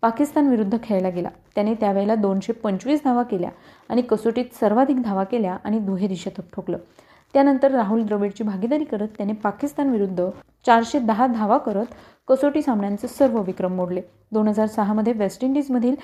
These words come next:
दुसऱ्या कसोटी सामन्याच्या पहिल्या फेरीत तो अनेक वेळा सामन्यात फारच कमी धावांवर बाद झाला, पण नंतर त्याने एकशे नव्वदच्या सामन्यात शतक झळकावून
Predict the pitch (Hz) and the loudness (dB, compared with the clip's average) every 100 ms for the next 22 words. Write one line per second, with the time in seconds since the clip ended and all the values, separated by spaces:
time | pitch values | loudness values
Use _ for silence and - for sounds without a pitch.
0 | - - - 220 226 302 339 311 285 277 | -12 -20 -4 -2 2 2 2 0 0 -2
1 | 269 233 226 226 247 - 214 214 285 302 | 0 0 0 -2 -4 -2 -2 2 0 0
2 | 233 202 214 - 233 220 262 294 214 190 | -2 -2 -4 -8 -4 0 0 0 -2 -2
3 | 220 - - _ - 247 233 262 185 208 | -4 -12 -20 _ 4 6 6 4 0 -6
4 | - - 262 294 285 - 226 254 262 208 | -8 0 2 2 -2 -4 0 2 0 0
5 | 196 226 220 185 170 196 - - _ 220 | 0 0 -2 -4 -4 -4 -4 -10 _ -2
6 | 214 202 202 269 262 202 220 - - _ | 0 0 0 0 0 -2 -4 -8 -18 _
7 | - 214 - 254 208 208 277 285 285 269 | -12 -10 -2 0 2 2 0 0 -2 0
8 | 247 202 190 - 233 262 285 - 220 214 | -2 -2 -6 -4 -2 -2 -4 -4 -2 0
9 | 214 208 | 0 -2